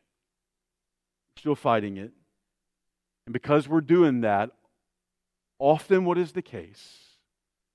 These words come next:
is that we will pursue sin and selfishness. We don't even, maybe even want to. Maybe we even hate the fact that that's what we do.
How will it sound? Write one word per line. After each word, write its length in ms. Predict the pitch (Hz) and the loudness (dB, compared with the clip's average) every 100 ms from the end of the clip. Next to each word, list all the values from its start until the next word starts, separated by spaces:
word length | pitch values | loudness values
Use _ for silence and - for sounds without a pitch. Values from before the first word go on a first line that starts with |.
| _ _ _ _ _ _ _ - | _ _ _ _ _ _ _ -8
is 140 | 131 | -4
that 200 | 123 123 | 0 -2
we 680 | 131 117 131 147 170 165 165 143 | -4 -6 0 0 0 -4 -6 -8
will 440 | 131 151 156 147 | -4 -2 -2 -6
pursue 1040 | - 139 120 - - - 139 120 107 104 104 _ | -10 -18 -18 -20 -20 -8 -6 -6 -8 -14 -18 _
sin 680 | - - 120 113 110 107 107 _ _ _ _ - | -20 -16 -10 -6 -8 -10 -16 _ _ _ _ -20
and 100 | 101 | -18
selfishness. 600 | 98 78 _ - 101 123 _ _ _ _ _ _ _ _ _ _ _ _ _ _ | -16 -18 _ -20 _ _ _ _ _ _ _ _ _ _ _ _ _ _ _ _
We 160 | 139 208 | -2 0
don't 140 | 170 | 2
even, 200 | 143 147 | 0 0
maybe 220 | 143 151 165 | -2 -2 -4
even 280 | 160 156 165 | -6 -6 -6
want 200 | 170 - | -8 -14
to. 120 | 95 101 _ _ _ _ _ _ _ _ _ _ _ _ _ - | -20 -20 _ _ _ _ _ _ _ _ _ _ _ _ _ 4
Maybe 300 | 185 226 180 | 4 4 0
we 140 | 170 | -2
even 260 | 151 147 143 | -2 -4 -6
hate 400 | 160 180 143 127 | -2 -2 -2 -10
the 60 | |
fact 280 | - 117 117 | -4 -4 -4
that 100 | 123 | -4
that's 240 | 123 127 | -4 -4
what 140 | 131 131 | -10 -12
we 140 | 120 | -12
do. 160 | 107 | -14